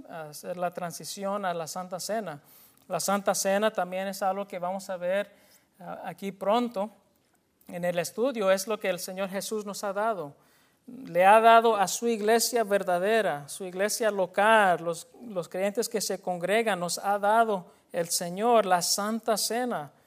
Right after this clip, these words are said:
para recordarnos del Evangelio. Nos ha dado la Santa Cena para recordarnos de esta comunión espiritual que tenemos con Él, la cabeza. Nos ha dado la Santa Cena para recordarnos de la comunión que tenemos los unos con los otros.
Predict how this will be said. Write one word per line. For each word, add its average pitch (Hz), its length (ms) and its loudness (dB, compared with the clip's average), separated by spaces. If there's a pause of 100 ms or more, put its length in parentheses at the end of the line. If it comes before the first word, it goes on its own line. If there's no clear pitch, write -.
(420)
para 185 240 2
recordarnos 202 800 2
del 214 140 0
Evangelio. 214 680 -4
Nos 175 180 -12
ha 214 140 2
dado 247 280 8
la 220 120 6
Santa 233 400 -2
Cena 233 500 0 (580)
para 185 300 4
recordarnos 202 920 4
de 202 120 -2
esta 220 260 0
comunión 214 540 -2
espiritual 233 760 2
que 196 120 -4
tenemos 226 460 -4
con 202 240 -8
Él, 226 540 2
la 190 140 -4
cabeza. 202 760 2 (480)
Nos 185 200 -6
ha 208 100 4
dado 247 240 12
la 240 140 8
Santa 240 400 2
Cena 247 540 2 (400)
para 190 120 -4
recordarnos 208 720 6
de 233 80 2
la 208 180 2
comunión 220 480 0
que 254 100 0
tenemos 247 460 2
los 226 200 0
unos 247 300 -2
con 240 140 -4
los 220 180 -4
otros. 247 720 -4